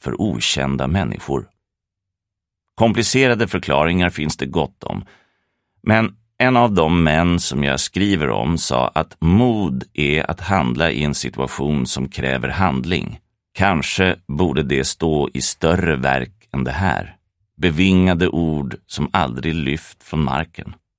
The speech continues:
Det är om det jag ska berätta, om osynliga pelare som rests på mörka platser.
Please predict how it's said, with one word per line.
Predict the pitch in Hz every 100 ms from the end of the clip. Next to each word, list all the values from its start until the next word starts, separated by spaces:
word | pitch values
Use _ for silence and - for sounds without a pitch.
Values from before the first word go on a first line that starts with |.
| _ _ _ _ _ _ _
Det | - 120 107 107
är | 104 98
om | 110 95
det | 123 95 60
jag | 69 64
ska | - 57
berätta, | 69 82 - - - - _
om | 85 82 117
osynliga | 101 73 - 95 87 87 80 85
pelare | - 104 69 57 80 67 57
som | - 92 78
rests | 73 67 - - - -
på | -
mörka | 62 76 - - -
platser. | - 85 - - - -